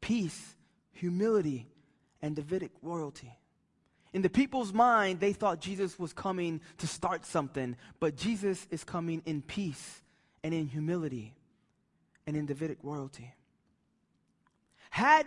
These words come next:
Jesus rode in on a horse, had he rode in on a horse, it would have meant something completely different,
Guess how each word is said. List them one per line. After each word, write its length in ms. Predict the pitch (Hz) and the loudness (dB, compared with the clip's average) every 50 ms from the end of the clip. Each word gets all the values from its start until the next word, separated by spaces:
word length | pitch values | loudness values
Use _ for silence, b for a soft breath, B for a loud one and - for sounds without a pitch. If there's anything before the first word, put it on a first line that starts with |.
| - - | 0 -8
Jesus 540 | 165 - 262 269 269 233 240 262 254 - - | -2 2 2 2 4 2 2 0 -2 -2 -4
rode 380 | 185 165 190 214 233 240 220 - | 0 4 6 6 6 6 4 0
in 340 | - 233 226 233 226 226 220 - | 0 0 0 2 0 -2 -2 0
on 140 | 190 220 214 | 0 2 2
a 80 | 208 190 | 2 2
horse, 720 | - - 202 202 156 131 135 - - - - - - - - _ _ _ _ _ _ _ _ _ _ _ b b b b | 2 2 2 2 2 2 0 -4 -8 -12 -12 -14 -16 -18 -20 _ _ _ _ _ _ _ _ _ _ _ b b b b
had 220 | - 226 262 294 311 | 0 6 8 8 8
he 160 | 269 302 285 | 8 6 4
rode 300 | 254 240 262 254 247 233 | 6 8 8 8 8 4
in 240 | - 240 240 240 - | 2 2 2 4 4
on 180 | - 226 220 | 4 2 2
a 80 | 214 202 | 2 0
horse, 280 | 175 208 214 214 202 B B 262 | 2 4 4 4 4 B B 0
it 120 | - 262 262 | 2 2 4
would 120 | 254 269 | 6 6
have 100 | 247 214 | 4 4
meant 200 | 226 247 240 - | 4 2 0 2
something 320 | - 254 247 240 - 240 202 | 2 2 2 2 0 -4 -2
completely 560 | - 220 208 - 214 247 240 - 214 233 214 | -2 -2 -2 -2 -2 -2 -2 -2 -4 -4 0
different, 460 | 170 214 220 - - 196 175 147 - | 4 4 4 4 4 2 0 0 -2